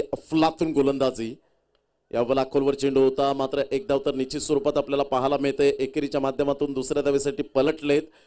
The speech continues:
मात्र आपण पाहू शकाल या वेळेला मात्र पहिलं ज्या पद्धतीने सुपर ओव्हरचं षटक होतं,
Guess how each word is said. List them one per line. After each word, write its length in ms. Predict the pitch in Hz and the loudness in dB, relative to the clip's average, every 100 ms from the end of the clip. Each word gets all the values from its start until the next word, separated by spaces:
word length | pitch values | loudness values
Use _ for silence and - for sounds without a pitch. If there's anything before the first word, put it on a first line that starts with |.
| _ - | _ -8
मात्र 220 | 131 131 | -4 0
आपण 280 | 135 123 143 | -2 0 0
पाहू 200 | 131 139 | 2 2
शकाल 360 | 135 135 135 127 127 | 2 -2 0 0 2
या 140 | 143 | 2
वेळेला 420 | 139 131 127 120 117 _ _ | 4 2 2 0 -4 _ _
मात्र 240 | 131 123 - | -8 -4 -6
पहिलं 500 | - 131 127 147 139 | -4 -4 0 2 2
ज्या 220 | 135 135 | 2 -2
पद्धतीने 500 | 135 123 139 139 135 | -2 -2 0 0 -2
सुपर 320 | - 139 143 | -2 0 2
ओव्हरचं 360 | 135 139 - 139 | 4 2 0 -2
षटक 380 | - 135 190 196 | -2 0 2 2
होतं, 360 | 170 160 131 | 2 2 0